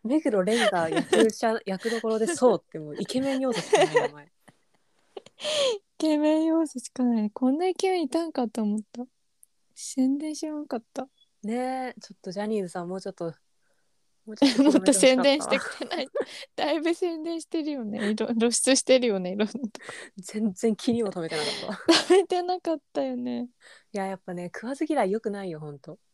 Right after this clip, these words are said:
Speaker 2: いや、良くない。
Speaker 1: うん。
Speaker 2: もうミーハー、どんどんミーハーで行った方がさ、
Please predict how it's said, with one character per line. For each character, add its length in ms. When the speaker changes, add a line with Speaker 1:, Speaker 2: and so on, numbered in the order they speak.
Speaker 2:
い 60
や、 80
良 140
く 160
な 340
い。 120
Speaker 1:
う 60
ん。 280
Speaker 2:
も 140
う 40
ミ 280
ー 40
ハ 580
ー、 60
ど 180
ん 80
ど 100
ん 60
ミ 160
ー 60
ハ 160
ー 20
で 100
行 80
っ 80
た 140
方 220
が 160
さ、 420